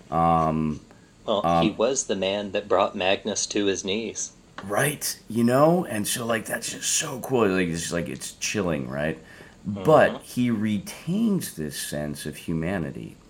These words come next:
Speaker 1: And I think that's the most imp-, that's the most telling thing about the Thousand Sons, is they're the Legion that, for all their faults, for all their hubris, maybe, I think they're the least, in terms, i-, i-, at least in my mind, they're the least guilty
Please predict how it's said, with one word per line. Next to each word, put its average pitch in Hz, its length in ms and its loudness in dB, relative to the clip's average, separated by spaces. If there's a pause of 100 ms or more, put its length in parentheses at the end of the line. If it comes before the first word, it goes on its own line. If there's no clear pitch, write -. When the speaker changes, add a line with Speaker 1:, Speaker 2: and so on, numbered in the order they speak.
(440)
Speaker 1:
And 104 80 2
I 117 60 6
think 143 160 2
that's 139 180 4
the 110 80 0
most 95 300 4
imp-, 85 180 -4 (140)
that's 110 220 2
the 107 100 0
most 92 280 2
telling 90 300 0
thing 82 220 -4
about 69 260 -4
the 67 80 -12
Thousand 65 480 -6
Sons, 62 400 -10
is 80 160 -6
they're 127 220 2
the 123 140 2
Legion 78 720 -4
that, 67 360 -4 (500)
for - 420 -2
all 107 380 8
their 95 240 4
faults, 62 800 -4
for - 220 -4
all 82 160 2
their 87 140 0
hubris, 76 1040 -6 (560)
maybe, 73 720 -4 (420)
I - 80 -10
think 110 380 -2
they're 95 140 0
the 76 260 -2
least, 82 920 -4 (560)
in 98 140 0
terms, 104 360 0
i-, - 40 -6
i-, 92 340 -4
at - 40 -10
least 135 260 -4
in 82 140 0
my 80 180 2
mind, 78 220 0
they're 104 100 2
the 90 180 2
least 85 720 -4
guilty - 580 -8